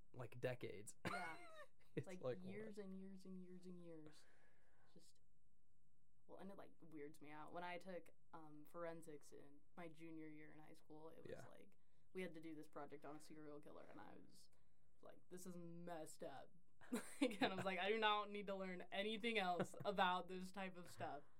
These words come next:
Speaker 1: No.
Speaker 2: But I feel like, 'cause I, I'm, like, kind of, like, a history buff, too, so I feel like if somebody were to do a podcast,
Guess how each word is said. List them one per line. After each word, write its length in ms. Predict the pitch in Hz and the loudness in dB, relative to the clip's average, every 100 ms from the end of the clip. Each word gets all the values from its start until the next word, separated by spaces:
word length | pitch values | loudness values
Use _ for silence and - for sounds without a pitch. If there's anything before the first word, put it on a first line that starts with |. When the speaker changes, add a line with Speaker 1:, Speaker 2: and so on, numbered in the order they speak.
| - | -6
Speaker 1:
No. 320 | 165 - - 135 - | -4 -4 -4 -6 -4
Speaker 2:
But 160 | 180 175 - | 2 4 2
I 60 | |
feel 220 | 185 254 277 | 2 4 6
like, 360 | 247 220 202 - - - - - | 6 6 4 -2 -6 -6 -6 -2
'cause 80 | 214 | 4
I, 220 | 226 - | 4 6
I'm, 80 | 202 | 4
like, 180 | 190 180 | 2 0
kind 100 | 180 | -2
of, 60 | 180 | 0
like, 100 | 170 | 0
a 80 | 165 | -2
history 280 | 165 160 | -4 -4
buff, 200 | 160 156 156 - | -2 -4 -4 -6
too, 180 | 165 156 | -6 -6
so 80 | 156 | -4
I 80 | 160 | -4
feel 140 | 160 165 | -2 -4
like 160 | 156 - | -4 -4
if 120 | 165 | 0
somebody 360 | 190 196 196 | 2 4 2
were 200 | 196 180 180 | 0 -4 -4
to 120 | - | -6
do 300 | 180 175 165 | -6 -4 -4
a 80 | 160 | -4
podcast, 800 | - 185 175 175 160 170 - - | 2 2 2 -2 -4 -4 -6 -8